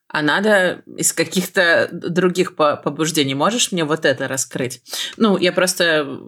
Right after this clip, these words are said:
допустим, я как человек с Р П П и с перееданиями всю жизнь, для меня тема — это триггер, поэтому, конечно, я туда сразу пошла читать, что ты написала.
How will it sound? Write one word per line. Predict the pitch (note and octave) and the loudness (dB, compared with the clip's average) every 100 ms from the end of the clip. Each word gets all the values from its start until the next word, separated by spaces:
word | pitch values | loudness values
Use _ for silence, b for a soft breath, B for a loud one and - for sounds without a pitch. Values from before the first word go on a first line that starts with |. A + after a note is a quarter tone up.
| - | -12
допустим, | E3+ E3+ D#3+ - | -6 -4 -4 -2
я | E3+ | -2
как | D#3+ - | -4 -6
человек | - E3 D#3 D3+ | -2 0 2 0
с | - | 0
Р | E3+ | 0
П | F#3+ | -2
П | F#3 D4+ A4 - - | 0 0 0 -4 -8
и | D#3 D3+ D3 | -4 -4 -4
с | D#3 - | -4 -2
перееданиями | F3 E3 D#3+ D#3+ D3+ D3 C#3+ | 0 2 2 0 0 -4 -6
всю | C#3+ - D#3+ | -6 -6 0
жизнь, | G#3 E4+ G3+ | 2 2 0
для | D#3 | -2
меня | D#3+ | -2
тема — | F#3+ - F3 E3+ | -2 -2 -2 -2
это | D#3 | -4
триггер, | E3 C4 E4 G#3+ | -4 -2 0 0
поэтому, | E3 F3+ F3+ | 0 0 0
конечно, | F3 G3+ G3 | 0 0 -2
я | |
туда | E3 D#3+ | -2 -2
сразу | E3+ E3+ E3 | 0 -2 -2
пошла | - D#3+ D#3+ | -4 -2 0
читать, | E3+ - D#3+ D#3+ | -2 0 -2 -2
что | - | -6
ты | C#3+ D#3 | -6 -6
написала. | D#3 - B2 G#2+ | -4 -4 -2 -4